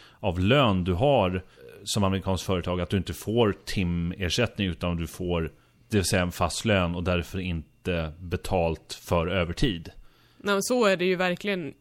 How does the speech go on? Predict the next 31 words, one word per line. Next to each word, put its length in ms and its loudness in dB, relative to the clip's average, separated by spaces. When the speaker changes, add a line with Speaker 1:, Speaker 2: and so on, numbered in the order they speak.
Speaker 2:
överallt 540 -4
i 60 -12
spelbranschen, 580 -6
som 160 -12
jag 60 -8
har 60 -10
förstått 280 -12
det. 100 -10
Det, 480 -10
jag 80 -2
vet 220 0
inte 380 -6
en 80 -10
spelstudio 640 -6
som 160 -8
betalar 300 -4
för 140 -10
övertid. 400 -10
Speaker 1:
Tufft, 440 2
tufft 240 2
klimat. 300 2
Speaker 2:
Det 60 6
är 240 10
ju, 160 6
det 120 6
är 120 10
ju 80 6
någonting 380 2
så 80 -2
att, 60 -2
så, 100 -2